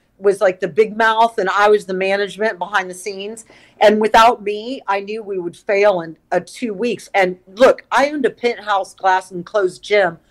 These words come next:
in prime Beverly Hills. We're talking thousands of dollars in rent per month. We're not talking about, like, three thousand. We're talking about fifteen thousand.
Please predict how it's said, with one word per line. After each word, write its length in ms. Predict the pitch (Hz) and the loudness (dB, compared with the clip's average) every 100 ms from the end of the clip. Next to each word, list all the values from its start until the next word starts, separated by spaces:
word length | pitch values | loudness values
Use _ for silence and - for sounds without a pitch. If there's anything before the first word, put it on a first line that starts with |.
| _ _ - | _ _ 0
in 320 | 233 214 208 - | 2 2 -4 -12
prime 360 | - 240 220 208 | -2 2 2 4
Beverly 500 | 208 202 202 185 196 | 2 2 0 0 0
Hills. 500 | 202 202 208 240 - - - - | 4 4 6 2 -2 -20 -20 -8
We're 200 | 190 277 | -2 0
talking 460 | 311 247 233 190 - | 2 0 0 -8 -2
thousands 480 | 240 214 220 202 196 | 2 4 2 -2 -8
of 80 | 180 | -2
dollars 440 | 175 175 170 156 | 2 2 0 -6
in 160 | 170 165 | -10 -4
rent 280 | 185 170 - | -2 -2 -8
per 180 | - 175 | -8 -6
month. 400 | 170 170 143 - | -2 -4 -6 -6
We're 160 | 190 214 | -2 2
not 240 | 214 214 | 2 2
talking 380 | - 202 208 185 | 2 2 2 -2
about, 320 | 175 165 170 | 0 0 0
like, 200 | 160 - | -4 -4
three 220 | 202 190 | -6 -4
thousand. 580 | 180 180 165 165 143 127 _ - | 0 2 2 0 -6 -12 _ -2
We're 120 | 214 | 0
talking 320 | 214 226 233 | 4 4 4
about 320 | 220 196 190 - | 4 2 2 0
fifteen 640 | 202 - - 220 202 196 | -4 -4 -14 -10 -8 -4
thousand. 640 | 190 170 151 135 139 - | 0 0 -2 -6 -12 -12